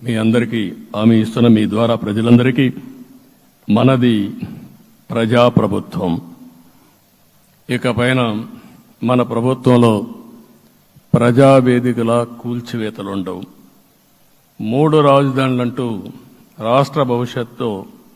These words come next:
ఆట-, ఆటలాడే పరిస్థితి ఉండదు. మన రాజధాని అమరావతి,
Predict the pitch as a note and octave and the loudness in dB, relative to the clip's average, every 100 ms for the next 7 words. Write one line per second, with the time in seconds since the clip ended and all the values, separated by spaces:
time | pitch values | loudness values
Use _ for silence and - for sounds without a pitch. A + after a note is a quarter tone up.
0 | _ _ _ - G2+ B2 - - - - | _ _ _ -8 -2 -2 -2 -12 -20 -20
1 | _ _ - A#2 A#2 A#2+ A#2 A2+ A2 A2 | _ _ -4 -4 -2 -2 -4 -6 -8 -10
2 | G#2+ - - F#2+ F#2 F2+ F2 - - - | -10 -12 -8 -6 -6 -6 -10 -16 -20 -20
3 | _ _ _ _ A2 A2 A2+ G#2+ G2+ G#2+ | _ _ _ _ -6 -2 -2 -2 -2 -2
4 | A#2 B2+ A#2+ B2+ C3+ D#3 D#3+ - - - | 0 0 4 4 6 4 0 -6 -14 -16
5 | - - _ _ G#2 A2 A#2 A#2+ A#2+ B2 | -16 -20 _ _ -6 -2 0 2 2 2
6 | B2 D#3 D#3+ | 0 0 0